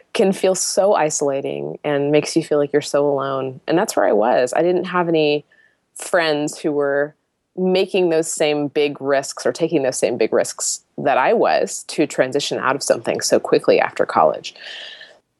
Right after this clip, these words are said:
The only thing that I knew after, you know, feeling that depression for so long, and it was the dead of winter, it was so cold, <laughs> figuratively and literally, it was just so cold. I knew that I had to put myself back together, and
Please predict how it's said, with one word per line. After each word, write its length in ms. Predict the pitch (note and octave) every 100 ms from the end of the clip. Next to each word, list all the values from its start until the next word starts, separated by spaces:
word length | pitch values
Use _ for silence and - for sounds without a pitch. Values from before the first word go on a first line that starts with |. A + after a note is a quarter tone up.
| _
The 160 | A3 B3
only 200 | D4+ F#4
thing 180 | F4+ C4+
that 100 | A#3
I 120 | G3+
knew 440 | G#3 A3 G3+ C#3+ -
after, 580 | F#3 - G3+ F#3+ F#3 -
you 100 | F#3
know, 160 | E3+ D#3
feeling 420 | - G#3+ A3+ A3
that 120 | G3+
depression 400 | F#3+ F#3 E3 D3+
for 140 | C#3+ D#3
so 260 | - G#3
long, 240 | G#3 D3+ D3
and 80 |
it 60 | C#3+
was 100 | E3
the 80 | F#3
dead 260 | E3+ G#3
of 160 | G#3+ D#3
winter, 600 | C3+ B2 - B2+ A#2 C3+
it 60 | -
was 160 | F3+ -
so 720 | - C#3+ B3+ A#3 A#3+ A3+ A3+
cold, 680 | - - F#3 D3+ G#2 C2+ F2
<laughs> 440 | E3 G#3+ G#3 B3 -
figuratively 880 | C#4 - C4 - A3+ G#3+ F#3+ G3+ -
and 160 | F#3+
literally, 440 | F#3+ E3+ E3+ D#3 D3
it 220 | D3 E3
was 120 | F#3+ - -
just 340 | - F#4 -
so 260 | - C4+ A#3
cold. 500 | - G#3+ E3 D3 C3+ D3+ - - - - - _
I 120 | G#3+ A3
knew 200 | A#3+ C4+
that 120 | B3
I 80 | A#3
had 180 | A#3+
to 80 | A#3
put 160 | A3+ A3+
myself 320 | A3 A3 G#3+
back 200 | G#3+ G#3
together, 500 | A3+ A#3+ A#3+ F3+ D3+
and 460 | - F3 F3 E3+